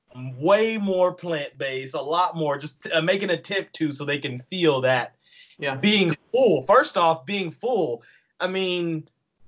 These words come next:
Speaker 1: a carnivore diet, that you should technically be able to eat forever, but you can't. How come? Like, your stomach's not full of the meat. <laughs> But, uh, like, anybody should be able to, to,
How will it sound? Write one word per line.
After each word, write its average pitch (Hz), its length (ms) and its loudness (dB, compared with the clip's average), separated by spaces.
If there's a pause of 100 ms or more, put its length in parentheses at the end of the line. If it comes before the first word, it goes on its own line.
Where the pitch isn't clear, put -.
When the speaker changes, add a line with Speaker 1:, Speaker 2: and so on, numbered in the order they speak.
(280)
Speaker 1:
a 175 80 2
carnivore 196 560 2
diet, 180 420 2
that 165 160 -4
you 180 140 -4
should - 320 -6
technically 180 560 0
be 175 220 0
able 175 200 2
to - 100 -10
eat 202 120 -12
forever, 208 340 4
but 196 220 -2
you 196 40 -8
can't. 254 300 -2
How 185 160 2
come? 196 340 -4 (320)
Like, 160 300 2 (140)
your 180 120 -2
stomach's 233 460 2
not 190 300 -2
full 214 360 4
of 175 120 -2
the 165 60 -2
meat. 262 360 -2 (1400)
<laughs> 160 600 0 (480)
But, 214 340 6 (380)
uh, 156 400 2
like, 156 240 -2 (200)
anybody 185 480 -2
should 165 160 -10
be 185 140 0
able 175 180 4
to, 139 300 2 (120)
to, 135 400 0